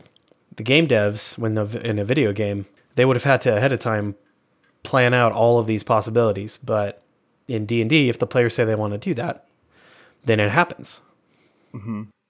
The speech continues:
Speaker 2: And, like, without any, <laughs> without any time for the D M to, to plan for it or to think about what is in that weird looking building,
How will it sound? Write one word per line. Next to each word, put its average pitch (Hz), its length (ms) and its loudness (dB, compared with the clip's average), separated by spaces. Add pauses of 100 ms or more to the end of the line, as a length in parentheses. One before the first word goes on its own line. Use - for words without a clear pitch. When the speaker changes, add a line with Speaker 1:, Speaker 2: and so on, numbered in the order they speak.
(180)
Speaker 2:
And, 143 160 -2
like, 131 240 -2 (500)
without 160 460 4
any, 156 500 -4 (400)
<laughs> - 420 -20
without 139 300 0
any 143 340 -2 (220)
time 123 540 -6 (360)
for 139 120 -6
the 127 100 -2
D 123 240 -4
M 120 180 -4
to, 95 480 -6 (120)
to - 100 -14
plan 117 360 -6
for 110 260 -4
it 98 240 -4
or 107 140 -8
to 101 100 -8
think 117 260 -8
about 110 460 -10 (540)
what 139 360 -4
is 151 380 -2
in 117 240 -8
that 107 180 -8
weird 107 280 -10
looking 107 260 -10
building, 98 460 -8